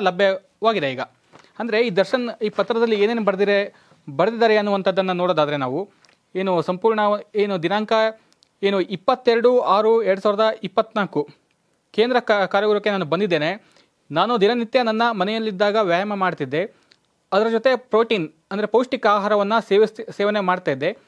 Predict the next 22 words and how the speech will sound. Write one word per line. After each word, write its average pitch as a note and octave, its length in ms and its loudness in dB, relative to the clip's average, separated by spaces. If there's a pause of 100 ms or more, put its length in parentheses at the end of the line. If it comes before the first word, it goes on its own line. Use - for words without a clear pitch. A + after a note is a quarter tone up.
(340)
ಕೇಂದ್ರ C#4 300 2
ಕಾರಾಗೃಹದಲ್ಲಿ A#3 600 2
ನನಗೆ A3 260 0
ಬೇಕಾದ G3+ 360 0
ಆಹಾರದ G3 340 2
ಕೊ-, G3 260 -6
ಕೊರತೆ F#3 320 0
ಇದೆ. D3 320 -2 (460)
ನನ್ನ G#3+ 200 0
ದೇಹದ A#3+ 300 2
ತೂಕದಲ್ಲಿ A3+ 420 0
ಸುಮಾರು G#3+ 340 0
ಹತ್ತು F#3+ 240 -2
ಕೆ G3+ 140 0
ಜಿ F#3 80 -4
ಇಳಿಕೆಯಾಗಿದೆ. G#3 640 -2 (440)
ಆದ A3+ 200 2
ಕಾರಣ G#3 340 0 (120)
ದಯಮಾಡಿ A3 340 0
ನನಗೆ G#3 240 -2
ಮನೆ F#3+ 220 -2
ಊಟದ G3+ 240 -2